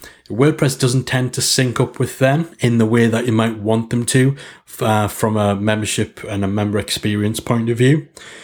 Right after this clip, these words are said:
So if you're WordPress based, chances are you'll need to use something like B B Press,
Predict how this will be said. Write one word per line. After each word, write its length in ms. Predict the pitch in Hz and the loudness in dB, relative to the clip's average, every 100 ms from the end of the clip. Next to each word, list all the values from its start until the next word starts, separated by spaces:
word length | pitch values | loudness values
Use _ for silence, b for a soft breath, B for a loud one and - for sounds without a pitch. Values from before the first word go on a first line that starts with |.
| B | B
So 420 | - - 117 117 - | -4 2 2 0 0
if 220 | 160 147 | -2 2
you're 160 | 151 139 | 2 2
WordPress 540 | 127 135 139 135 - | 4 2 2 -2 -2
based, 380 | 113 110 110 - | 0 2 0 -2
chances 340 | 120 113 113 | -4 -4 -2
are 260 | 113 110 110 B B | 0 2 0 B B
you'll 120 | - 113 | -2 2
need 180 | 123 123 | 2 0
to 120 | 131 | -2
use 200 | 120 - | -2 -2
something 280 | 120 117 117 | -4 -2 -2
like 220 | 117 110 | -2 0
B 160 | 127 | 2
B 140 | 127 131 | 2 2
Press, 520 | - 139 151 - - | 2 0 0 -6 -12